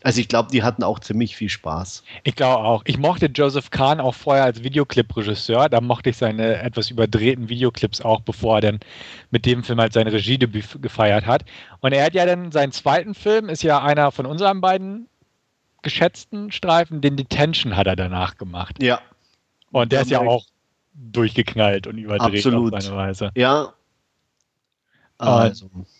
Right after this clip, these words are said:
Speaker 2: deswegen, also ist einfach halt auch so ein klass-, damals Videoclip-Regisseur, der das halt so irgendwo filmtechnisch umgesetzt hat und das passt schon. Was ich auch doof, lustig fand und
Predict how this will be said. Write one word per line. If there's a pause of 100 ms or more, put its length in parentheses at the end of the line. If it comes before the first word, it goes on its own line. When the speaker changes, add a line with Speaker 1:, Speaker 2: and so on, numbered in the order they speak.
(280)
Speaker 2:
deswegen,
also
ist
einfach
halt
auch
so
ein
klass-,
damals
Videoclip-Regisseur,
der
das
halt
so (480)
irgendwo
filmtechnisch
umgesetzt
hat
und
das
passt
schon. (1500)
Was
ich
auch
doof,
lustig
fand
und